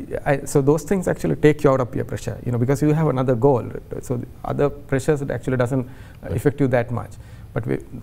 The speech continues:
Speaker 1: the, when you give in to peer pressure, what happens is you lose your focus on the other issues. Like, you know,
Speaker 2: Sure.
Speaker 1: for example, the simple fact is, like,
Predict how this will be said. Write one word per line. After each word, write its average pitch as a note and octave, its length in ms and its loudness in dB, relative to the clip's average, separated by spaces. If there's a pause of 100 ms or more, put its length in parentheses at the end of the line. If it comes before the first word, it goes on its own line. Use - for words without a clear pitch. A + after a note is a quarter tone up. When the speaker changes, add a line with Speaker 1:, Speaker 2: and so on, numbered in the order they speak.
(240)
Speaker 1:
the, C3 120 0
when C#3 240 2
you C3+ 100 4
give D3 160 6
in G#3+ 120 8
to F3 40 2
peer D3 200 4
pressure, E3 340 0
what B2 140 0
happens B2+ 400 -2
is - 60 -6
you C#3 160 4
lose C#3 360 2
your C#3 80 4
focus C3+ 400 0
on C3 140 0
the B2 180 0 (320)
other C3+ 180 2
issues. - 400 -2
Like, A2 260 -2
you A#2 60 -4
know, A2+ 80 -2
Speaker 2:
Sure. A2 120 -4
Speaker 1:
for A2+ 40 -2
example, B2 400 0
the A#2 80 -4
simple A#2+ 320 0
fact B2+ 300 -2
is, C#3 160 2
like, C3 160 2